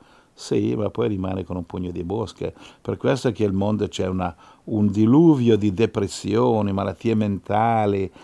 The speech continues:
e a-, a-, arrivano anche a volte al suicidio, perché non ricercano la benedizione di Dio, compresa la benedizione attraverso i genitori.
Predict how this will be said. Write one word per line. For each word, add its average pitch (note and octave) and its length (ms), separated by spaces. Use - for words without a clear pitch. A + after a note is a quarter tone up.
e - 120
a-, C3 160
a-, A#2+ 180
arrivano B2+ 380
anche B2+ 200
a A2+ 40
volte A#2+ 280
al A2+ 100
suicidio, A2 840
perché A2+ 1080
non A2 260
ricercano A#2 680
la F#2+ 120
benedizione F2+ 720
di F2 140
Dio, G2+ 300
compresa C3 760
la G#2+ 60
benedizione G#2 640
attraverso F#2+ 400
i E2+ 40
genitori. - 640